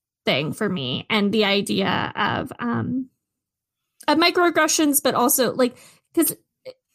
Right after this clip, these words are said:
of, of white complicity, I guess, right? 'Cause we can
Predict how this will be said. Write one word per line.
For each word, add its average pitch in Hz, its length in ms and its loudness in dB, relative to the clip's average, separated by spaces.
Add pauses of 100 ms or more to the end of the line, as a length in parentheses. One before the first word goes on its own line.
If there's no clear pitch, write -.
(160)
of, 330 140 4
of 294 180 2
white 311 200 2
complicity, 240 560 0
I 156 100 -2
guess, - 540 -4 (180)
right? 240 420 0 (640)
'Cause - 200 0
we 294 100 4
can 285 340 2